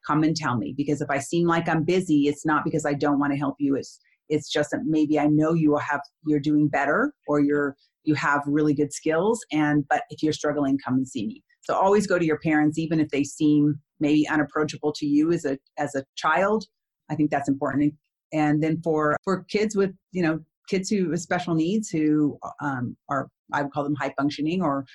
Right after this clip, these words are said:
moving on in their life or even struggling with, you know, still their challenges, maybe those last few things. I, I just, I just wanna say, do hard things,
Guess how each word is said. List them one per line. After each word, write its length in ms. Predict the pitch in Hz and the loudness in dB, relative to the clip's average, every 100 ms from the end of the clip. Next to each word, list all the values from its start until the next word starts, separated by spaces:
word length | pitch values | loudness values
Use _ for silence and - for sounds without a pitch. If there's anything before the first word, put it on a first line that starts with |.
| _ - | _ 0
moving 260 | 170 165 | 2 4
on 200 | 151 156 | 4 2
in 60 | 165 | 2
their 140 | 160 | 2
life 300 | 156 151 170 185 | 2 2 0 -2
or 200 | 139 135 - _ _ | -4 -6 -12 _ _
even 300 | 190 175 165 | 0 2 0
struggling 640 | - 160 160 160 160 156 | 0 -2 0 0 0 0
with, 260 | 151 151 151 - | 0 0 -2 -4
you 140 | 170 | 0
know, 340 | 160 143 147 147 - | 2 2 0 -4 -8
still 300 | - 185 147 | -2 -2 0
their 160 | 160 | -2
challenges, 640 | - 147 143 131 104 - - | 0 2 2 0 -4 -8 -6
maybe 240 | 165 185 | -2 2
those 200 | 170 147 | 2 2
last 360 | 156 190 196 - | 0 2 0 -2
few 200 | 180 170 | -2 0
things. 420 | 156 123 120 - - | -2 -2 -6 -8 -4
I, 200 | 175 - | -2 0
I 80 | 196 | 0
just, 380 | 196 240 - - _ | 0 -2 -6 -20 _
I 80 | 226 | -2
just 240 | 226 294 285 | 0 0 2
wanna 160 | 240 | 2
say, 200 | 190 190 | 2 2
do 180 | 156 180 | 2 0
hard 280 | 151 151 143 | 0 -2 0
things, 480 | 143 135 127 - | 0 2 0 -4